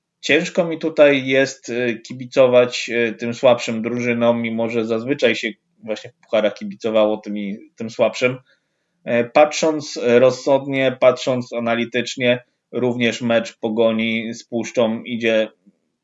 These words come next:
znakomicie w kierunku Szczecina, tak więc uważam, że tutaj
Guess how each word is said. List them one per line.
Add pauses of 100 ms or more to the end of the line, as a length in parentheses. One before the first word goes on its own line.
(460)
znakomicie
w
kierunku
Szczecina, (520)
tak
więc
uważam,
że
tutaj